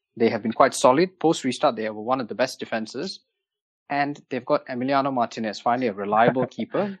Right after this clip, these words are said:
Speaker 2: That's just
Speaker 1: who
Speaker 2: your,
Speaker 1: almost
Speaker 2: that's just your Arsenal bias kicking in.
Speaker 1: Maybe it's my Arsenal bias. And to be fair, he did spill a shot in the Fulham game, which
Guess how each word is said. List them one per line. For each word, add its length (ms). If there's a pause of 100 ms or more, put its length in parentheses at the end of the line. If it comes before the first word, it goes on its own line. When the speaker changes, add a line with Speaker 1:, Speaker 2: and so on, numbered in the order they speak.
(120)
Speaker 2:
That's 220
just 200
Speaker 1:
who 60
Speaker 2:
your, 200
Speaker 1:
almost 640 (220)
Speaker 2:
that's 180
just 180
your 100
Arsenal 460
bias 360
kicking 280
in. 220
Speaker 1:
Maybe 260
it's 100
my 80
Arsenal 180
bias. 180
And 120
to 60
be 100
fair, 160
he 120
did 180
spill 260
a 60
shot 340
in 200
the 160
Fulham 340
game, 220
which 360